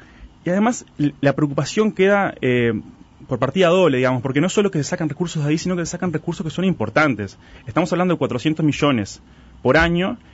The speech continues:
en un presupuesto bianual dos mil dieciséis dos mil diecisiete de, de tres mil cuatrocientos millones. Es decir, es más del veinte por ciento de lo que se reasigna. Eh, entonces, eh,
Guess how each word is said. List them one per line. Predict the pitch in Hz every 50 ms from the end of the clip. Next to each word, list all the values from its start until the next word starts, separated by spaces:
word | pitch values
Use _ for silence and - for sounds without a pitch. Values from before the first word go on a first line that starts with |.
| - -
en | - 131
un | 147 151
presupuesto | - 165 151 - 139 117 151 151 143 - - 113 110 113
bianual | 123 131 127 131 139 156 165 165 151 120
dos | 117 113
mil | 123 127
dieciséis | 131 127 - - 143
dos | 135 131
mil | 127 131
diecisiete | 135 127 - 147 151 - 175
de, | 156 143 123 135
de | - - 127
tres | 110 113 110
mil | 120 143 143
cuatrocientos | - 151 - 120 - 147 143 135
millones. | 117 107 - 151 139 110 101 - - - - - -
Es | -
decir, | 131 117 - 143 139
es | 131
más | 143 170 190
del | 165
veinte | 160 165 160 165 139
por | 113 110 110
ciento | - - 151 151 160 151 175 185 202 - - - 156 151 143 - - - -
de | 120 117
lo | 113
que | 104 117 110
se | 104 - - 107
reasigna. | 104 110 107 101 - - 139 127 113 104 95 92 - - - - - - - - -
Eh, | - 117 113 113 110 110 95 - - - - -
entonces, | - 123 120 113 151 160 156 180 170 170 - - -
eh, | - 120 110